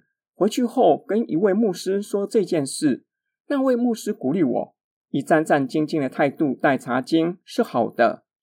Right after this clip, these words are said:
且是必要的，因为我们面对的是神的话语，要留心，不要将自己的意思读进圣经，以为那是上帝的旨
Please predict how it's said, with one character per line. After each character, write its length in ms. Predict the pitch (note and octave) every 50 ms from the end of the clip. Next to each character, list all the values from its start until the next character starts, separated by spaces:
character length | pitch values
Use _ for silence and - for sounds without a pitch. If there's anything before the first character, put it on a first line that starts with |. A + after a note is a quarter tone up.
| _ _ _
且 260 | - - E3+ D3+ D#3
是 240 | D#3 - - C4+ B3+
必 240 | A#3+ - C4 B3+ C4
要 220 | B3+ G#3 D3+ C3
的， 280 | - - A2+ - - _ _ _ _ _ _ _ _ _ _
因 140 | - C#4+ D4
为 100 | C4+ -
我 140 | - D3 D3
们 220 | D3+ D#3 D#3+ F3 -
面 200 | B3+ C#4+ C4+ A#3+
对 180 | - A#3+ G3+ F3+
的 320 | - C#3 B2 A2+ A2+ - _
是 180 | _ - - E3
神 160 | - - B2
的 80 | B2 B2+
话 300 | - - A#3+ G3 C#3+ G#2
语， 180 | F#2 D2+ - _ _ _ _ _ _ _ _ _
要 200 | - E3 D#3+ D3
留 260 | - C#3+ B2+ C3+ D3+
心， 380 | D#3+ - - E3+ F3 F#3 F#3 F3+ _ _ _ _ _
不 100 | - F#3
要 120 | A#3+ B3+ A3
将 240 | - A3 G#3+ G#3+
自 180 | G#3+ - - B3
己 140 | G#3+ - B2
的 100 | B2 B2+
意 220 | - - E3 C#3
思 320 | B2 - - B2+ - - _ _ _
读 120 | - C3
进 220 | B2+ - E3+ D3 C3+
圣 200 | - D#3 C3 A#2+
经， 360 | - D3+ D3 D3 D3 E3+ - _ _ _ _ _ _ _ _
以 140 | - D3 D3
为 260 | D3 D3 D3+ E3+ -
那 160 | A#3 B3 A#3 G#3
是 160 | - - E3
上 300 | - - A3 F3 C#3 -
帝 160 | - D#3+ C#3
的 80 | B2 A2+
旨 160 | - -